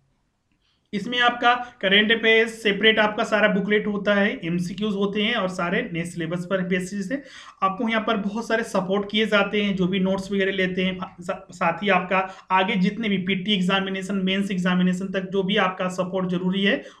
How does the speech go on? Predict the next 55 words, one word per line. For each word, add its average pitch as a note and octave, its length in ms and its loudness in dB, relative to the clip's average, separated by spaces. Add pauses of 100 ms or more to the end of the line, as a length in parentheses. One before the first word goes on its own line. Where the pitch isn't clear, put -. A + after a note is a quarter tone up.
वो B3 60 -4
सारी F3+ 320 0
चीज़ F#3 200 -4
आपको E3+ 240 -4
वहाँ F3+ 160 0
पर G3 80 -2
प्रोवाइड F3+ 500 -2
किए G#3+ 140 0
जाते G3+ 340 0
हैं। G#3+ 220 -2
Magazine E3+ 340 0
provide G3 420 0
किया G3 100 2
जाता F3+ 320 0
है, F#3+ 220 2 (240)
जैसे F3+ 240 0
कि G#3 120 -2
अभी F#3 220 2
तक G3 260 0
का G#3 60 2
तो G#3 120 0
आपको F#3 220 0
सितंबर F3+ 420 -2
तक G3+ 120 0
प्रोवाइड G3 440 2
किया F#3+ 120 2
जाए, F#3 320 0
आगे D#3+ 380 -2 (280)
भी A3+ 160 -2
आपको G#3+ 600 -4
सारे F3+ 480 -4 (200)
provide E3+ 400 0
किए C#3 160 -4
जाएंगे। C3+ 380 -4
क्लियर G3 540 -2
है? C#4+ 60 -2
तो - 240 -16
उसके G3 220 -4
लिए G#3+ 120 2
आप G#3+ 160 2
इस G3+ 160 -4
number F#3+ 220 0
पर G3+ 160 -6
contact F#3+ 440 0
कर A3 80 0
सकते G#3+ 300 -6
हैं G#3+ 60 -2
या F#3 60 0
फिर F#3 140 -2
description F3+ 500 -2
में G3 160 0
link G#3 240 -2
दिया G#3+ 200 0
हुआ G#3+ 160 2
है, D4+ 120 0